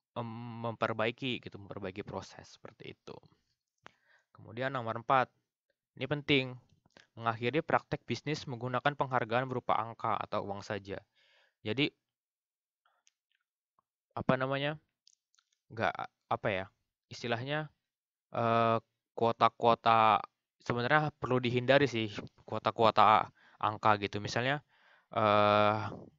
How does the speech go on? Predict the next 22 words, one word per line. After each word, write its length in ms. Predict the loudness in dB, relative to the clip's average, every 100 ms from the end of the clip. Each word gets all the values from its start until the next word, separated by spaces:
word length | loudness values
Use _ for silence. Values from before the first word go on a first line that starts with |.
| _ _ _ _ -20 -20 _ _
misalnya 480 | -6 -2 2 2 0 -6 -8
pekerjaan 400 | -6 -2 -2 0
customer 400 | -2 -2 -4 -2
service 400 | 0 0 -2 -4
gitu. 240 | -6 -10 -10
Customer 400 | -8 -8 -6 -2
service, 560 | 0 0 0 -2 -2 -12 _ _ _ _ _ _
kalau 320 | -2 2 2
bisa, 400 | 0 2 4 4 4 _ _ _ _ _ _
kan 160 | -6 -4
customer 320 | -2 -2 0
service 400 | 2 2 2 -4
itu 240 | 0 0 0 -6 _ _ _
dia 160 | 0
menerima 480 | 2 2 2 2 2 2
telepon 320 | 2 4 2
dari 560 | 4 2 2 0 0 -4
keluhan 320 | -4 -2 0 0
dari 160 | -4
pelanggan 320 | -2 -2 0
ya 80 | -4
misalnya. 480 | -6 -8 -8 -8 -12